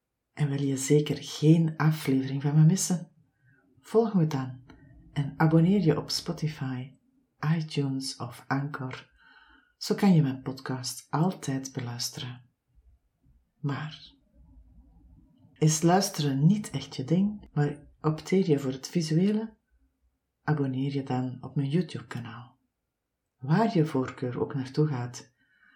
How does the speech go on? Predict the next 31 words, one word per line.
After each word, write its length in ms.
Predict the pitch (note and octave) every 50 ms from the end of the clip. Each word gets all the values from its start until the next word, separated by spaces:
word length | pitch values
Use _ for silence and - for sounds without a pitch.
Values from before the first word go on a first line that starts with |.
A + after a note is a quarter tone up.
| _ _ -
abonneer 500 | D3 D#3 D3+ D#3+ D#3 E3 F3+ G#3 G3+ E3+
je 80 | D3+
op 200 | C3+ - - - -
Alternative 920 | C3+ C3+ C3 C3 - - E3 F#3+ G3 F#3 D#3+ D#3 - B2+ B2 - - C#3+
Lifestyle 520 | D3+ D3+ D#3 - - - B2+ A#2+ A#2+ B2
by 200 | A#2+ B2+ B2 B2+ B2
Fabulous 460 | - - D3+ D#3 D3+ - - B2+ -
Fabine. 500 | - - - - A#2+ A#2 - - - - - _ _ _ _ _ _ _ _ _ _ _ _ _ _ _ _ _ _ _
Dat 320 | C3+ C3 C3+ C#3 C3 - -
is 160 | D3 D3 -
alvast 380 | B2+ B2 - B2 B2 - - -
je 80 | B2+
juiste 400 | A#2+ B2 B2+ D#3 D#3 - - -
keuze 540 | - - C3 B2 - - - B2+ B2+ B2 - - _ _ _ _ _ _ _ _ _ _ _ -
en 160 | D3+ D3+ C#3+
dank 200 | D3 C#3+ D3 D3+
je 100 | - -
wel 200 | A#2+ A#2 A#2 A#2
daarvoor. 640 | A#2+ A#2+ B2 - - A#2+ A#2 A#2+ - - - - _ _ _ _ _ _ _ _ _ _ _ _ _ _ _ _ _ _ _ _ _ _ _ _ _ _ _ _ _ _ _ _
Op 200 | - D3+ D3+ D3+
al 240 | - - F#3+ A3 G#3+
mijn 160 | G3+ F#3+ F3
kanalen 500 | - C#3+ C3 C3 C3 C3 C3+ C#3 C#3 C3+
heb 160 | C3 D#3 D#3
je 80 | D#3+ D3+
de 100 | C#3 C3+
mogelijkheid 600 | C#3 D3+ F3+ F#3 F3 D#3 C#3+ - - C3 B2+ -
om 100 | G#2+ B2+
feedback 340 | - - B2 - - G#2+ G#2+
te 180 | - - - B2
geven. 460 | A#2+ A#2+ A#2+ A#2 - - B2+ -